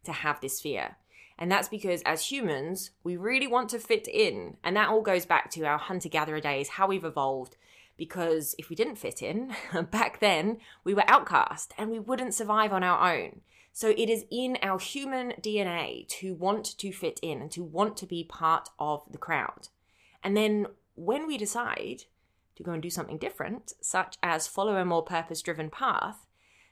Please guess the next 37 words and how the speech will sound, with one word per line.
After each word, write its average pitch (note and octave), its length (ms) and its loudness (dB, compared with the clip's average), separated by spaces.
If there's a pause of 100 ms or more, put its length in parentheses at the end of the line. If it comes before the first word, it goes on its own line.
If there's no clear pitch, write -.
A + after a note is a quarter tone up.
that A3+ 260 0
usually F#3+ 320 0
means F3 440 -2
leaving G#3 320 -2
the A#3+ 80 0
status F#3+ 400 -2
quo, E3+ 420 -2 (140)
putting C4 320 4
ourselves A3+ 420 6
out F#3+ 220 6
into F#3 240 -2
the E3+ 80 0
world, D#3 500 0 (380)
and G#3+ 300 2 (100)
it A#3 280 0
often A#3 300 4
means, D#3+ 260 -2
certainly A3+ 300 2
in F#3+ 100 2
a F3+ 100 2
lot F3 160 2
of D#3 60 -2
the E3 60 -8
people E3+ 280 -4
that E3 180 0
I A#3+ 140 6
work B2+ 340 0
with, - 280 -10 (380)
sharing A3+ 560 0
your F#3 140 2
creativity E3 1080 -6 (320)
with D#3 240 -8
others, - 540 -8 (160)
sharing F#3+ 520 2
something D#3+ 680 -4
that D3 320 0 (320)
feels D#3 720 2